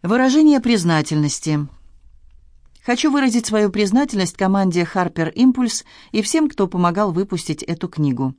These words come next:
Огромное вам спасибо. Мне не хотелось бы выделять кого-то одного, но я не могу не поблагодарить Шарлотту Леджер за её постоянную поддержку и огромный труд, вложенный в этот роман. Ты просто суперзвезда.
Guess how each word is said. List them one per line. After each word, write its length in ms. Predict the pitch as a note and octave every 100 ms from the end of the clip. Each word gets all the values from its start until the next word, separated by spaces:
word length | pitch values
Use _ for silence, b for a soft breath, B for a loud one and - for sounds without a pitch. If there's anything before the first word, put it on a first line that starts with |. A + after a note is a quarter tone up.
| _ _
Огромное 480 | - F3 A3 G#3 E3
вам 160 | D#3+ D#3+
спасибо. 680 | - F3+ E3+ - B2 C3+ C3+ b b b b b
Мне 220 | F3 G3
не 100 | G3
хотелось 440 | F3+ G3 C4 G3+ C#3
бы 100 | D#3
выделять 400 | D#3 D#3+ D#3+ D3+
кого-то 400 | E3 D#3+ D#3+ D#3
одного, 460 | D3 E3+ G3 A3 A3 B -
но 140 | E3+
я 160 | F3 F3
не 100 | E3+
могу 240 | E3 E3
не 140 | F3+ E3
поблагодарить 640 | E3 D#3 D#3 D#3+ E3 G3
Шарлотту 520 | - E3 E3+ D#3+ F3+
Леджер 440 | G3+ D#3+ B2 C#3 B B B
за 160 | - D#3+
её 220 | D#3 D#3+
постоянную 720 | D#3+ - F#3+ F3+ D3 C#3+ C#3+
поддержку 640 | C#3+ D#3+ D#3+ G#3 - F#3
и 180 | - -
огромный 460 | F3+ F3 C4 B3+ B3
труд, 340 | - E3+ - B B
вложенный 540 | D#3 F#3 A3+ G3+ G3+
в 80 | D#3
этот 240 | D#3 D3+ D#3
роман. 420 | C#3+ C#3 C3+ C3 b b
Ты 160 | - C4
просто 460 | - E3+ G3 - E3
суперзвезда. 840 | E3 E3 D#3+ C3 C#3 A#2+ C#3 C3+